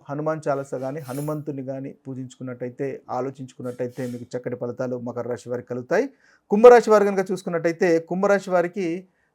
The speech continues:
లాభస్థానంలో కుజుని యొక్క, ఆ, మనకు సంచారం జరుగుతుంది. చాలా చక్కటి ఫలితాలు కలుగజేస్తారు. కాబట్టి గర్వము, అహంకారం పెరగకుండా చూసుకోండి.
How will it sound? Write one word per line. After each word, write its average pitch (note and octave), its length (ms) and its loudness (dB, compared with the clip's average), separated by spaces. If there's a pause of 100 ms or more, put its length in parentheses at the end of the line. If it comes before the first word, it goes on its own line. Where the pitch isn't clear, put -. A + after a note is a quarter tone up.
లాభస్థానంలో F#3+ 920 4 (140)
కుజుని E3 240 -6
యొక్క, E3 420 0 (360)
ఆ, C3+ 220 -2 (300)
మనకు C3+ 280 -4
సంచారం D3+ 480 -2
జరుగుతుంది. D3 380 -6
చాలా D3+ 180 -6 (100)
చక్కటి E3 220 -6
ఫలితాలు D3+ 320 -4
కలుగజేస్తారు. C#3+ 520 -6
కాబట్టి C#3+ 600 -4
గర్వము, F3+ 400 2
అహంకారం D#3 520 -4
పెరగకుండా G3 680 0
చూసుకోండి. F3+ 500 -6